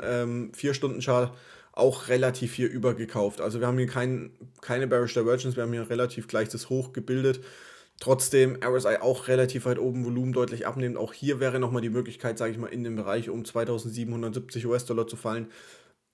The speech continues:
Oder vielleicht auch nur bis zweitausendachthundertvierzig. Also das sind so die Zonen, wo ich sag, okay, hm, hier würde ich mir dann langsam Gedanken machen, doch mal eine Long-Position aufzubauen.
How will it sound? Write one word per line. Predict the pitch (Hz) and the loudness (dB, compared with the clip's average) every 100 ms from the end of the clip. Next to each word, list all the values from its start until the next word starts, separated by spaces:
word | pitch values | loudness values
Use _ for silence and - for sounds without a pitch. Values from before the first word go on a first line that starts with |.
| 147 | 0
Oder | 147 143 | 6 6
vielleicht | 127 127 120 123 | 6 4 2 2
auch | 113 | -2
nur | 127 107 | -2 -2
bis | - | -2
zweitausendachthundertvierzig. | 113 113 113 - 104 - 113 107 117 - 123 | 0 0 -2 -6 -8 -6 -4 -2 -2 0 -2
Also | 113 | -2
das | 143 143 | -4 -4
sind | 147 | -2
so | 131 | -2
die | 127 110 | -2 -4
Zonen, | 135 135 | -2 -2
wo | 117 123 | 0 0
ich | |
sag, | 123 120 | 0 -2
okay, | 120 117 127 | -2 0 0
hm, | 127 127 123 | 0 -4 -4
hier | 123 127 | -2 0
würde | 123 | 0
ich | 127 | 0
mir | |
dann | 117 | -2
langsam | 117 113 123 | -2 -4 -4
Gedanken | 113 113 117 | -2 -2 -4
machen, | 117 113 | -6 -4
doch | 120 | -2
mal | 127 | -2
eine | 120 | -2
Long-Position | 117 120 120 120 - 113 | -2 -2 -6 -10 -8 -6
aufzubauen. | - 127 - 131 127 | -2 -2 0 4 4